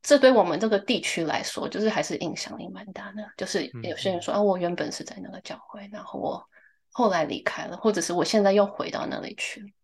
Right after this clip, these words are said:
Speaker 1: 这，这都，都是在我生活周围可以听到的。
Speaker 2: 好像在华人教会就会，就是知道，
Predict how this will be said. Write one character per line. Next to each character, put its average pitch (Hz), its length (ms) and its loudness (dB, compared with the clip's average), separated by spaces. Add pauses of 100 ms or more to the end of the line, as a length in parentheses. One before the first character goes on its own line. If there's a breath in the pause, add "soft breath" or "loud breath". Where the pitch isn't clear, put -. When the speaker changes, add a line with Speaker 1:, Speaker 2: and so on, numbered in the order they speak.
Speaker 1:
这， 202 320 -8
这 - 80 -16 (180)
都， 190 280 -2 (140)
都 196 160 2
是 208 140 -2
在 190 180 2
我 165 240 -6 (380)
生 104 260 4
活 - 400 -6
周 180 240 0
围 185 120 -10
可 - 160 -8
以 - 40 -8
听 - 200 -14
到 196 80 -14
的。 - 260 -18 (260)
Speaker 2:
好 - 160 -10
像 165 260 0 (200)
在 147 140 -2
华 117 200 2
人 107 220 0
教 117 240 0
会 113 240 -4
就 107 300 -4
会， 101 500 -4 (680 loud breath)
就 143 100 -2
是 147 100 -2
知 151 200 -6
道， 139 340 4